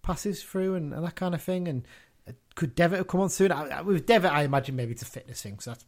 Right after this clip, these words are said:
it's probably fair enough that he doesn't come on till later on.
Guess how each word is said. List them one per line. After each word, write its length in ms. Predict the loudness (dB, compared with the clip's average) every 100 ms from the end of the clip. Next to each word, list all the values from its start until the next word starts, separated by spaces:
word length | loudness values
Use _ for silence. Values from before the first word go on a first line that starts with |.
| _
it's 80 | -16
probably 300 | -10 -6 -6
fair 260 | -6 -8 -8
enough 200 | -12 -12
that 160 | -14 -16 -20 -20 _ _ -8
he 80 | -6
doesn't 260 | -4 -6
come 140 | -8 -8
on 100 | -8
till 140 | -8
later 420 | -10 -10 -12 -10
on. 180 | -10 -12